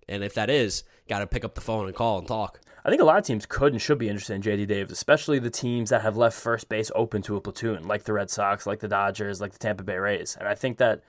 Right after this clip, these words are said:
Speaker 2: and also soon to be the Oakland Athletics. I think there's a lot of value that J D Davis has. And that's another reason why I don't think that it's the most necessary thing in the world for the Mets to go out and get the most powerful bat we can find, 'cause J D Davis is a very good hitter.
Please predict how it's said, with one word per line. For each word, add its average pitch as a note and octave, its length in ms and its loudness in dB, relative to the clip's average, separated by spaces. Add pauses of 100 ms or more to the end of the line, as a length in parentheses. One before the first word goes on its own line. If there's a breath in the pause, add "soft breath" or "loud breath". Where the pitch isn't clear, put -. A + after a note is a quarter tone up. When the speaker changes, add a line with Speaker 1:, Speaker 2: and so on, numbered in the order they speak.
(320 loud breath)
Speaker 2:
and A2+ 160 0
also A2+ 160 4
soon B2 260 2
to A2+ 120 -4
be A2 240 0
the G#2 140 -2
Oakland G#2 280 2
Athletics. F#2+ 460 0
I A2 60 -4
think C3+ 240 -2
there's C3 160 0
a A#2+ 60 0
lot A#2+ 180 6
of G#2+ 80 0
value A2 260 4
that G2+ 100 -4
J A2 120 0
D G#2+ 100 -2
Davis G#2 280 -2
has. G#2+ 320 0
And A#2 60 -6
that's F#3 200 6
another G3 160 4
reason F#3 240 0
why G#2 160 6
I - 20 4
don't B2 220 2
think B2+ 200 -2
that A2+ 260 2 (440 soft breath)
it's A#2+ 140 -2
the A#2 80 0
most C3 320 6
necessary E3 400 2
thing D#3+ 140 0
in D#3 60 2
the C#3+ 60 4
world C#3+ 240 8
for - 60 -10
the B2 80 -2
Mets C3 160 4
to C3 80 -2
go A#2 160 4
out A#2 100 6
and A2+ 80 2
get A2+ 120 -2
the A#2 60 -2
most A2 140 0
powerful A2 340 4
bat G#2 200 4
we G#2+ 80 -4
can G#2 100 -4
find, A2+ 300 0
'cause C3 100 -6
J F3 120 2
D A#3 100 -6
Davis D#3+ 280 4
is A#2 180 -4
a G#2 40 -6
very G#2 220 2
good F#2 100 -10
hitter. G2+ 240 -6